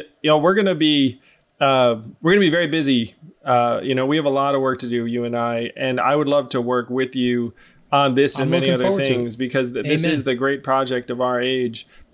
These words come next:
Speaker 1: I love your time horizons too. You're like, "We're gonna be at this for twenty-five years." No one thinks that long term anymore, <laughs>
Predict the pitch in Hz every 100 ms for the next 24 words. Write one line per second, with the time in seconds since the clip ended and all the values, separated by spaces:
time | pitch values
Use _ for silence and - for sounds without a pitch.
0 | 139 175 208 202 175 147 160 175 143 127
1 | 117 117 - 151 123 123 123 131 165 139
2 | 131 135 127 127 123 143 135 135 127 120
3 | 139 123 110 - - - 165 202 226 196
4 | 151 170 143 170 147 151 156 151 170 170
5 | 160 143 139 131 139 131 640